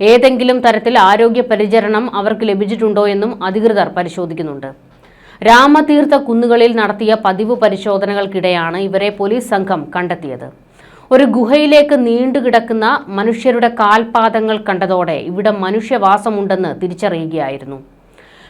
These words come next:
ഗുഹയുടെ വാതിലിൽ പ്ലാസ്റ്റിക് കവർ ഉപയോഗിച്ച് കെട്ടിയിട്ടുണ്ട്. ദൈവങ്ങളുടെ ഫോട്ടോയും പുറത്ത് കണ്ടിരുന്നു. ഗുഹയ്ക്കകത്ത് റഷ്യൻ ഭാഷയിലെ ചില പുസ്തകങ്ങളും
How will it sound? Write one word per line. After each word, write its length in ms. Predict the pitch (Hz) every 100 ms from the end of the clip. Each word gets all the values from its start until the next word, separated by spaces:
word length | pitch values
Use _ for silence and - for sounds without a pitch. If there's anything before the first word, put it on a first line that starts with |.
| -
ഗുഹയുടെ 400 | 202 214 254 262
വാതിലിൽ 500 | 226 220 226 233 196
പ്ലാസ്റ്റിക് 680 | - 202 202 220 - 240 240 - 202
കവർ 220 | 208 233
ഉപയോഗിച്ച് 520 | 214 208 202 202 220
കെട്ടിയിട്ടുണ്ട്. 580 | 202 170 180 165 139 131 127 _ _ _ _ -
ദൈവങ്ങളുടെ 640 | 196 220 233 254 262 254
ഫോട്ടോയും 680 | 254 214 214 226 220 170 147
പുറത്ത് 560 | 185 202 202 226 294 -
കണ്ടിരുന്നു. 480 | 170 160 156 135 131 - _ _ _ - -
ഗുഹയ്ക്കകത്ത് 920 | 196 226 233 233 202 214 214 147 160
റഷ്യൻ 300 | 185 240 233
ഭാഷയിലെ 640 | 226 190 196 196 214 208
ചില 200 | 208 214
പുസ്തകങ്ങളും 840 | 196 214 196 - 233 214 196 135